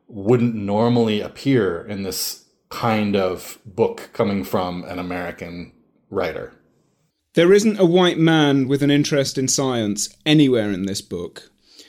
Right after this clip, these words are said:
Speaker 2: Were you conscious of the conversation around writing the other and cultural appropriation that's going on at the moment? How did you navigate that?
Speaker 1: So I really do take these things very seriously, and I think that you need to,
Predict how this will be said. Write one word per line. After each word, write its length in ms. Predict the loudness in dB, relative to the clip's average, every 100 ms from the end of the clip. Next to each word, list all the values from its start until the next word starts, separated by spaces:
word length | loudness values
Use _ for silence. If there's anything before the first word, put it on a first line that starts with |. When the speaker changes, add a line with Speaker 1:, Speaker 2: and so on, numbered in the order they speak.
| _ _ 0
Speaker 2:
Were 100 | 2
you 200 | 2 0
conscious 540 | 2 2 2 2 2
of 140 | 2
the 60 | 0
conversation 680 | 2 2 4 4 4 4 2
around 240 | 2 2
writing 340 | 2 2 0 4
the 80 |
other 240 | 4 4 2
and 100 | 0
cultural 380 | 0 -2 0 -2
appropriation 880 | 0 -2 0 0 0 -2 -2 0
that's 320 | -2 -4 -6 -10 _ -2
going 260 | 0 0
on 140 | -2 -2
at 60 |
the 40 | 0
moment? 480 | 0 0 0 -2 -2
How 140 | -2
did 100 | 0
you 60 | 2
navigate 420 | 0 0 -4 -6
that? 160 | -12 -16 _ _ _ _ _ _ _ _ _ -20 -20 -20 -20 -20 -20 _ -4
Speaker 1:
So 140 | 0
I 60 | 2
really 260 | 2 0
do 420 | 0 2 2 -2 -10 _ _ -2
take 220 | -2 0
these 180 | -2 2
things 180 | 2 4
very 220 | 2 2
seriously, 500 | 0 0 0 -4 -10
and 100 | -10
I 60 |
think 300 | -4 -4 -2
that 180 | -4 -4
you 480 | -4 -4 -2 -2 -4 -12 -20 -20 -20 -10
need 580 | -2 2 4 2 -4 -12
to, 680 | -6 -4 -2 -4 -6 -8